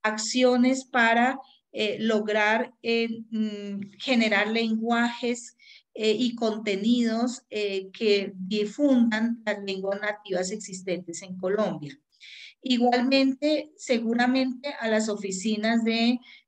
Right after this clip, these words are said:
eh, atención al ciuda-, ciudadano podrá llegar solicitudes para traducir,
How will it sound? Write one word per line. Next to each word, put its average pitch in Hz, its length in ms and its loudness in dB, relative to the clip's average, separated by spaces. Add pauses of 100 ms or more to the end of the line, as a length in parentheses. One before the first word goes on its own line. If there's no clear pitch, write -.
(120)
eh, 208 100 2
atención 190 540 -2
al 202 140 -2
ciuda-, 220 340 -2
ciudadano 226 680 2
podrá 190 360 -2
llegar 208 520 2 (300)
solicitudes 226 1200 0
para 202 340 0
traducir, 202 880 0